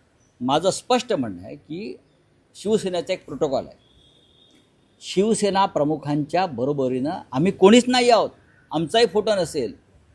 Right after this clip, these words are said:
उद्धव ठाकरेसुद्धा लावू देणार नाहीत अशा वेळेला. तुम्हाला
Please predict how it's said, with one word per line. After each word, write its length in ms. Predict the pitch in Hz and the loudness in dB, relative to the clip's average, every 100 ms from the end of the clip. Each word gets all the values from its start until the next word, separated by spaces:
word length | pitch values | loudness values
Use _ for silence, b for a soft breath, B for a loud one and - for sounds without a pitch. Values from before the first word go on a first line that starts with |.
| _ - | _ -8
उद्धव 260 | 147 185 | 0 4
ठाकरेसुद्धा 520 | 208 185 214 196 202 208 | 4 2 -2 -2 0 2
लावू 200 | 208 196 | 4 2
देणार 260 | 190 185 | 2 2
नाहीत 220 | 160 127 104 | 0 -4 -6
अशा 240 | 131 165 | -4 0
वेळेला. 300 | 139 120 90 76 _ _ _ _ _ _ 1077 1077 1077 _ _ _ _ _ _ _ _ _ - | 2 0 -6 -16 _ _ _ _ _ _ _ _ _ _ _ _ _ _ _ _ _ _ -4
तुम्हाला 380 | 131 165 196 | 2 2 2